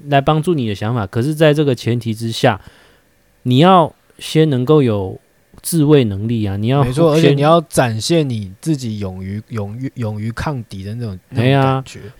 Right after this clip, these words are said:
Speaker 2: 你看乌克兰为什么这一次大家慢慢的会站出来，就是因为他抵抗下来了嘛。
Speaker 1: 对。
Speaker 2: 他挡，他挡下来攻击，而且大家都站出来，连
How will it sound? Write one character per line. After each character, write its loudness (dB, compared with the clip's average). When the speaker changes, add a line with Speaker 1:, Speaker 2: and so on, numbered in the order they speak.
Speaker 2:
你 -10
看 4
乌 2
克 6
兰 4
为 2
什 -2
么 -10
这 -4
一 -2
次 -8
大 -6
家 -4
慢 -6
慢 -4
的 -6
会 -4
站 -6
出 -14
来， -12
就 -8
是 -6
因 0
为 -2
他 -2
抵 -8
抗 -4
下 -4
来 -10
了 -16
嘛。 -18
Speaker 1:
对。 0
Speaker 2:
他 -2
挡， -2
他 -4
挡 -2
下 0
来 4
攻 -4
击， -8
而 -6
且 -8
大 -4
家 0
都 -2
站 -6
出 -8
来， -8
连 -6